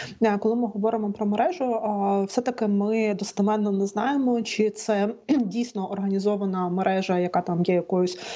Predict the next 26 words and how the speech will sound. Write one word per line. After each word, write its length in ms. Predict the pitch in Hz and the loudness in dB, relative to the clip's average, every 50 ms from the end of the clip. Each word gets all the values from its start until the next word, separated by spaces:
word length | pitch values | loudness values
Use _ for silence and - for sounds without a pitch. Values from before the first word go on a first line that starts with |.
| - - - | -10 0 2
умовною 520 | 214 214 220 220 220 214 208 202 196 196 | 4 4 4 2 0 0 0 0 0 -2
групою, 840 | 175 185 226 226 220 - - 202 202 202 202 190 190 185 185 180 185 185 - - | 0 0 -2 -2 -2 -2 0 0 0 0 0 -2 -4 -4 -2 -2 0 -2 -2 0
е, 400 | 196 196 190 185 185 185 190 185 | 0 0 2 2 0 0 0 0
і 160 | 185 196 190 | 0 0 0
займається, 800 | 180 - 185 180 185 185 190 185 185 180 - - 190 185 185 | 0 0 -2 0 0 0 0 0 0 -2 -2 -2 -2 0 2
і 100 | 180 196 | 0 0
координується 720 | 196 - 226 220 214 - 220 202 214 202 185 180 180 - 185 | 0 0 -2 -4 0 -2 -2 0 0 -2 -2 -4 -4 -6 -6
вона 220 | 170 190 185 190 185 | -4 -4 -2 -4 -2
чітко 360 | - - 196 - - 185 175 | 0 0 -2 -2 0 -4 -4
Росією. 600 | 185 202 - - 302 370 349 311 285 247 240 240 - - - - - 196 202 - | -2 -2 0 2 2 2 4 2 0 -2 -2 -4 -6 -12 -10 -10 -8 -6 2 2
Ну, 120 | 240 226 | 4 4
от, 180 | 220 214 220 - 226 | 4 0 0 0 0
е, 220 | 220 214 208 202 | 0 2 0 0
тому 220 | 202 202 196 208 | -2 -2 -2 -2
що 360 | 214 - - 214 196 196 196 196 | -2 0 0 0 2 2 0 0
таких 280 | - 196 214 208 - | -2 -2 -4 -4 -4
розслідувань 540 | - 202 - - 214 180 196 185 190 185 190 | -4 -4 0 0 2 2 0 -2 0 0 0
немає, 560 | 190 180 185 208 240 285 311 320 311 285 269 | 0 0 0 0 0 2 2 2 2 2 0
і, 320 | 247 240 220 208 208 202 196 | -2 -2 0 0 2 2 0
е, 600 | 190 185 - 202 196 190 190 185 185 185 185 185 | 0 -2 -6 -6 -4 -2 -2 0 0 0 2 2
єдине, 260 | 190 180 226 214 220 | 2 2 0 0 -2
що 180 | 208 - - 196 | -4 -4 -4 -4
ми 80 | 196 | -2
знаємо, 380 | 196 220 226 269 277 262 226 214 | 0 0 0 0 2 0 0 -2
що 180 | 208 - - 196 | -2 -4 -8 -2
дуже, 220 | - 202 - - | -2 -2 -2 0